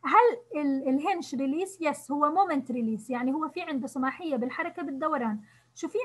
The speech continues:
عندي نوعي أنواع ريليسز تانية؟ عندنا أكسيال ريليس، في عندنا شير ريليس. في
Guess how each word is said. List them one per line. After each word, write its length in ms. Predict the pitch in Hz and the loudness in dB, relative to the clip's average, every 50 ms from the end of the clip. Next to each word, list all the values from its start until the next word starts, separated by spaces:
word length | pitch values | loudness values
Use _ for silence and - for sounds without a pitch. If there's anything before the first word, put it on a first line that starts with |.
| 440 480 | -2 -4
عندي 160 | 440 302 339 | -4 -4 -4
نوعي 480 | 330 330 311 302 285 311 339 330 - 392 | -2 0 0 0 0 0 -4 -4 -4 -4
أنواع 500 | 311 302 311 320 339 349 - 262 226 254 | -4 -4 -2 0 2 4 4 2 2 0
ريليسز 480 | 240 277 277 302 320 311 - 294 269 - | 0 0 0 0 -2 -2 -4 -10 -12 -8
تانية؟ 460 | _ 302 285 294 294 320 349 415 403 - - _ _ - | _ 0 0 0 0 -2 -6 -6 -8 -10 -20 _ _ -6
عندنا 220 | 233 254 247 254 | -2 0 0 0
أكسيال 480 | 285 339 370 415 415 - - 370 370 330 | 2 2 2 0 0 -6 -6 -6 -6 -4
ريليس، 420 | 320 339 311 339 330 349 339 - _ _ _ _ _ - | -4 -4 -4 -4 -4 -6 -6 -10 _ _ _ _ _ -6
في 80 | 285 | -4
عندنا 240 | 277 277 294 302 311 | -4 -2 -2 -4 -4
شير 320 | 311 - - 403 427 349 | -6 0 2 2 2 4
ريليس. 460 | 247 247 220 202 196 185 - - - _ _ _ _ _ _ _ _ _ _ _ _ _ _ _ _ _ _ _ _ _ _ _ _ _ _ _ _ _ _ _ _ _ _ _ _ _ _ _ _ _ _ _ _ _ _ _ _ _ _ _ _ _ _ _ _ _ | 2 0 0 0 -4 -6 -10 -14 -20 _ _ _ _ _ _ _ _ _ _ _ _ _ _ _ _ _ _ _ _ _ _ _ _ _ _ _ _ _ _ _ _ _ _ _ _ _ _ _ _ _ _ _ _ _ _ _ _ _ _ _ _ _ _ _ _ _
في 120 | _ - | _ 2